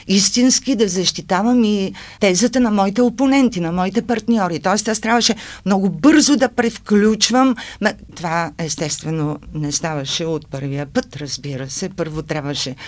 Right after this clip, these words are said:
да се овладее този огромен текст, което е първата задача, но оттам нататък започва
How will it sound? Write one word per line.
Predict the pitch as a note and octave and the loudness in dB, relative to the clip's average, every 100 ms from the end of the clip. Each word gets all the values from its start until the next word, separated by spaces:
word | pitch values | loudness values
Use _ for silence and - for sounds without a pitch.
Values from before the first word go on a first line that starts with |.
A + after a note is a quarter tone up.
| - - - | -18 -16 -8
да | D#3+ | -4
се | - | -2
овладее | D#3 C#3 C#3+ C#3 D#3+ D#3 | -2 -2 -4 -2 -4 -4
този | D3 C3+ C3 C#3 | -4 -4 -4 -4
огромен | C3 C#3 C3+ D#3 D3 C#3 C3+ | -4 -6 -6 -6 -4 -6 -6
текст, | E3 C#3 - - - | -4 -4 -4 -6 -6
което | C#3 C3 D3 | -10 -8 -8
е | |
първата | C#3 B3+ G3+ D3 C3+ | -2 -2 -2 -4 -8
задача, | C3 C3 C#3 C#3 A#3 A#3 - - - | -6 -4 -2 0 -2 -4 -10 -14 -4
но | F#3+ E3+ - | 0 0 -2
оттам | D3+ - - G3+ A3 | -4 -4 -4 0 0
нататък | G#3 G3+ G3+ A#3 F#3+ | 0 0 2 2 0
започва | F3 E3+ E3+ F3+ F3+ G#3 | -2 -4 -2 -4 -4 -4